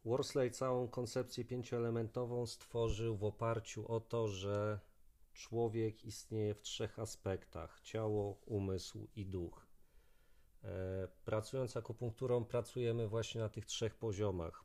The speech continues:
Poprzez uwolnienie przepływu energetycznego, czy jak to woli, elektrycznego, stwarzamy środowisko wewnątrz ciała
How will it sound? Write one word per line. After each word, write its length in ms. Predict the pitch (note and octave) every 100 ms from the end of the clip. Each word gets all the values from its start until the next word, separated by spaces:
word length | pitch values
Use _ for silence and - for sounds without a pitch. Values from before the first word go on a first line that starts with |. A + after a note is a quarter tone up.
| -
Poprzez 720 | G#2 A2+ - - G2 F#2 - - - - - -
uwolnienie 560 | G2+ F#2 G#2 G#2 G#2 G#2
przepływu 680 | - G2+ - A2+ F#2+ F#2+ -
energetycznego, 960 | G2+ G2+ F#2 G2 - F#2 - G2 F#2
czy 180 | E2+ -
jak 120 | F2+
to 140 | - F#2
woli, 280 | F#2 F#2 G2
elektrycznego, 1040 | G#2 G#2+ - G2 F2 - F#2+ F2+ G#2+ A#2+ - - - - - - - - -
stwarzamy 1040 | - - - G#2 G2 A2+ A2+ A2 G#2+ G#2 G#2 - - - - - - - - - - -
środowisko 1400 | - - A2 G2+ G2 G#2 G2 G#2+ - - G#2 G2+ F#2+ E2+
wewnątrz 960 | - F2 F2 A2 G#2 G2+ G2+ F#2 G2 -
ciała 600 | - G#2+ F#2+ G2+ A#2+